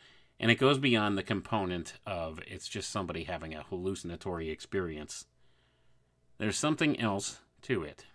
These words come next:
and many people, many people would consider this type of experience transformative in some way, life-altering.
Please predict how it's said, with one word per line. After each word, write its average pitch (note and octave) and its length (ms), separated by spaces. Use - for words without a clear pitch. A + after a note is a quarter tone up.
and F#2 140
many A2 200
people, F2+ 440
many C3 180
people A#2 380
would G2 180
consider G#2+ 520
this F2+ 200
type F#2+ 240
of F2+ 100
experience D#2 600
transformative F2 920
in F2+ 100
some D2+ 320
way, D2+ 260
life-altering. F2 920